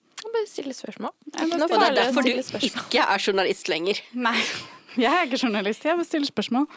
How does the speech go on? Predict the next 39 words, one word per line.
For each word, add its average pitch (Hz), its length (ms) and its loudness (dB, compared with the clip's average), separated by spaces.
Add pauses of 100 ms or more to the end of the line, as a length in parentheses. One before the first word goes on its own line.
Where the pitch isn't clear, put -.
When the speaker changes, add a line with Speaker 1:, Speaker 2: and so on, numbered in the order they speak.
(800)
Speaker 1:
Nei, 214 160 0
men 240 140 0
det 247 160 2
er 302 200 2
faktisk, 254 600 -2
eh, 220 200 4
bare 214 220 2
sånn 220 800 -4
for 202 120 -4
å 202 120 0
skyte - 520 -6
inn 214 160 -2
det 180 80 0
da, 185 120 2 (160)
at, 214 300 -2
eh, 196 320 2
det 196 180 0
er 208 500 0
noe 196 260 -4
vi 208 440 0
liksom 208 280 -6
må 196 140 -2
bli 196 140 -8
flinkere 196 480 -4
å 190 160 -2
følge 196 320 -6
med 196 480 -4
på, - 120 -6
er 196 180 2
jo 190 60 0
den, 185 220 -4
på - 600 -20
en 202 80 -2
måte, 196 380 0
de 202 180 -4
vet 202 480 -2
jo 208 40 -8
veldig 196 220 -4
godt, - 480 -6